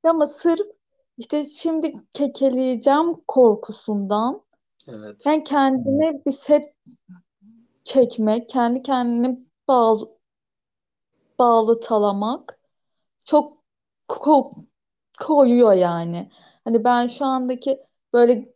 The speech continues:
Speaker 1: geçmişime baktığımda hani en rahatsız eden şeyler bunlar. Yani yap-, yapmak istediğim çok şey vardı. İşte, işte lisedeyken tiyatro oy-, oynamışlardı. Hani ben de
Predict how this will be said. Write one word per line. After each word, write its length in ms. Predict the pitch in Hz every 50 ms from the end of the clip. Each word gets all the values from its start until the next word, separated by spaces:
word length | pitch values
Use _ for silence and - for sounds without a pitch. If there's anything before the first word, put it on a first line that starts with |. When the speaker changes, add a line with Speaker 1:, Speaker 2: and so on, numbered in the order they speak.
| _
Speaker 1:
geçmişime 760 | - 254 247 247 - - - 233 233 - - 247 262 254 247 -
baktığımda 880 | 240 226 220 220 - _ - 214 196 190 196 196 220 240 262 - - _ _ _ _ _ _ _ _ _
hani 120 | - 226 220
en 420 | 214 - 269 285 294 302 285 294 -
rahatsız 400 | 277 262 254 247 254 262 285 269
eden 320 | 269 254 240 262 262 262 262
şeyler 540 | 254 - 254 240 233 226 240 254 254 254 226 214 - - _ _ _ _ _ _ _ _
bunlar. 520 | 285 262 247 240 240 220 214 208 190 180 175
Yani 200 | 190 196 202 196 196 - _ _ _ _ _ _
yap-, 280 | 277 262 262 269 269 _ _ _
yapmak 540 | 302 294 285 262 277 269 - 262 302 311 302
istediğim 380 | - - 294 277 277 285 285
çok 240 | 277 - 294 269 277
şey 300 | - - 233 190 180 175
vardı. 520 | 175 170 185 - - - - - - - - _ _ _ _ _ _ _ _
İşte, 260 | - 214 - - - -
işte 260 | 226 - - 226 - - _ _ _ _ _ _ _ _ _ _ -
lisedeyken 800 | 277 262 269 - 269 240 214 247 240 240 247 262 247 247 240 233 - - - _ _ _ _ _ _
tiyatro 560 | _ - - 247 233 233 233 233 233 247 240 -
oy-, 280 | 233 226 220 214 208 -
oynamışlardı. 1160 | 208 208 196 190 180 185 180 180 175 175 - - 202 185 180 175 170 170 175 214 226 262 277 - _ _ _ _ _ _ _
Hani 220 | 214 202 196 -
ben 260 | - 226 247 302 403
de 160 | 415 392 -